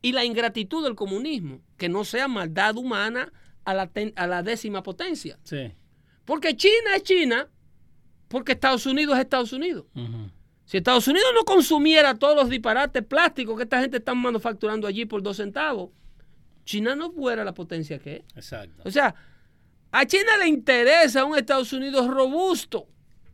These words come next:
Speaker 1: un Estados
Speaker 2: Le,
Speaker 1: Unidos
Speaker 2: le conviene.
Speaker 1: que sigue, pero a esta gente, eh, el error más grande lo cometió Richard Nixon, dándole una oportunidad de supuestamente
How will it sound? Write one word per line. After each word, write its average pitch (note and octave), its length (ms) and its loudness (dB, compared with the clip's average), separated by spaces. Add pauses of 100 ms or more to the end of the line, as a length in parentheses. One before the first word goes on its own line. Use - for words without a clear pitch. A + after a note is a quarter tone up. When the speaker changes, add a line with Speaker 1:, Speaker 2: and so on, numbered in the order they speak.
(160)
Speaker 1:
un G3 140 -8
Estados A3 320 -4
Speaker 2:
Le, A3 60 -4
Speaker 1:
Unidos A3+ 360 -4
Speaker 2:
le B2+ 100 -10
conviene. C3+ 480 -6 (440)
Speaker 1:
que F3 240 -8 (100)
sigue, A3+ 460 -8
pero D#3 340 -8 (240)
a D3+ 120 -4
esta A#3 220 0
gente, A3+ 520 -2 (600)
eh, E3 280 -6
el F3+ 160 -2
error G3+ 260 -2
más C#4 140 0
grande B3+ 340 2
lo A3+ 140 0
cometió G#3+ 400 -2
Richard A#3 280 -4
Nixon, A3 360 -6
dándole G#3+ 320 -6
una A3+ 100 -4
oportunidad A3+ 760 -4 (760)
de G#3 340 0
supuestamente A3+ 1000 -2